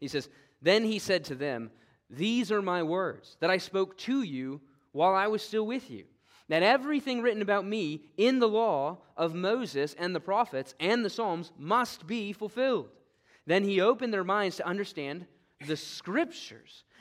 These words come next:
and said to them, 'Thus it is written, that the Christ should suffer and on the third day rise from the dead, and that repentance for the forgiveness of sins should be proclaimed in the name to all nations,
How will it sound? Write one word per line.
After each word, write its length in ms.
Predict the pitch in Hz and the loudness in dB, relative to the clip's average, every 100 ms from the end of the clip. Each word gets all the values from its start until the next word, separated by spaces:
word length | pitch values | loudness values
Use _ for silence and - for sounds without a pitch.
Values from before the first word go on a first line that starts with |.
| - | -14
and 240 | - 196 | -6 -4
said 380 | 175 202 196 196 | -2 0 0 -2
to 320 | - 262 302 202 | -4 2 2 0
them, 220 | 127 98 - - | -6 -12 -20 4
'Thus 340 | 165 262 - | 6 6 4
it 100 | 269 | -4
is 160 | 240 185 | -4 -2
written, 360 | 247 175 113 - _ _ _ - | -2 -2 -6 -14 _ _ _ 0
that 160 | 170 | 0
the 100 | 170 | 0
Christ 360 | - 185 214 220 | 0 2 4 2
should 320 | 208 202 180 - | -4 -4 -4 -10
suffer 680 | - - 226 233 - 147 101 - - | -12 2 4 4 -4 -12 -12 -14 -4
and 140 | 160 | 2
on 240 | 180 220 | 4 2
the 60 | 214 | 0
third 280 | 208 214 190 | 0 0 2
day 220 | 196 180 | 0 0
rise 380 | 143 143 151 147 | 0 0 -2 -4
from 200 | 127 120 | -8 -6
the 80 | 143 | 0
dead, 380 | 185 156 104 - - | 2 2 -2 -14 -2
and 100 | 165 | 0
that 120 | 180 | 2
repentance 580 | 180 - 202 247 269 269 | 2 0 0 0 -2 -4
for 140 | 233 | -2
the 100 | 233 | -4
forgiveness 500 | - 202 185 214 202 | -2 -4 -4 -4 -4
of 120 | 185 - | -6 -6
sins 340 | 214 180 151 - _ | -4 -4 -6 -16 _
should 200 | - 226 | -6 -4
be 120 | 190 | -4
proclaimed 1000 | 214 185 185 - 196 269 339 294 165 107 - - | -4 -6 -6 -2 2 6 6 4 2 -6 -16 -6
in 140 | - 208 | 0 4
the 60 | |
name 240 | 214 220 226 | 4 4 2
to 100 | 208 | -2
all 400 | 160 202 294 302 | 2 6 8 8
nations, 640 | 247 269 269 - 160 113 | 6 4 2 -2 -8 -8